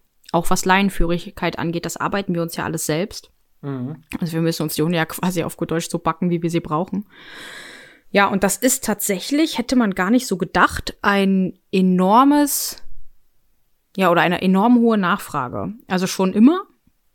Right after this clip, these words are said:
Speaker 1: die Dogwalker sprießen hier jetzt grad sehr aus dem Boden, vor allem auch was Berlin betrifft.
Speaker 2: Okay.
Speaker 1: Und das ist aber tatsächlich, also ich find's, ne,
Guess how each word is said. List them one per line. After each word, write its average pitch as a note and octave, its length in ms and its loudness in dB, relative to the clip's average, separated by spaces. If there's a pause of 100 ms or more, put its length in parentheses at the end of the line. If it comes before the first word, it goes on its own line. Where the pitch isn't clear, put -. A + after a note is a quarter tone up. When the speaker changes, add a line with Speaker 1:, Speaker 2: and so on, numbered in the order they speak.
(200)
Speaker 1:
die G3+ 120 -6
Dogwalker G3+ 480 -4
sprießen A3 440 -4
hier G3 180 -2
jetzt F#3+ 220 -6
grad - 360 -10
sehr E3+ 180 -6
aus F3 140 -10
dem D3 100 -10
Boden, G#3+ 400 -2
vor - 160 -6
allem F3 180 -2
auch E3+ 120 -10
was - 180 -8
Berlin D#3+ 340 -2
betrifft. C4 500 -4 (300)
Speaker 2:
Okay. D3 400 -12 (640)
Speaker 1:
Und G3 140 2
das F#3 160 -2
ist - 260 -6
aber A#3+ 240 0
tatsächlich, G#3+ 440 -6
also F#3+ 160 -4
ich - 140 -8
find's, A#3 300 2
ne, G#3+ 120 0